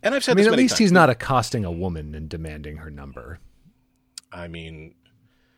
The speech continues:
Speaker 1: footage not found, but you know he <laughs> has done that. I mean, like, that's,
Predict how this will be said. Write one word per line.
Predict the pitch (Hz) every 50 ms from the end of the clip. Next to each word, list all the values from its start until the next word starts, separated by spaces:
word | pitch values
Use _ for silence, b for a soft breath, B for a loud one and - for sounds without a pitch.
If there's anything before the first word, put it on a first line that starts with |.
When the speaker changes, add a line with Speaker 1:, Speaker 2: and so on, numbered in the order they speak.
| _ _ _ _ _ _ _ _
Speaker 1:
footage | - - - - 175 151 131 107 -
not | 120 98 85 -
found, | - - 131 113 87 80 78 78 82 82
but | 104 92 85
you | - 123
know | 131 -
he | - - 156 143
<laughs> | - -
has | 175 151 135 135
done | 180 170 151 - -
that. | 117 90 85 82 90
I | 101 113
mean, | 120
like, | 117 117 117
that's, | 110 143 139 135 - - - - - -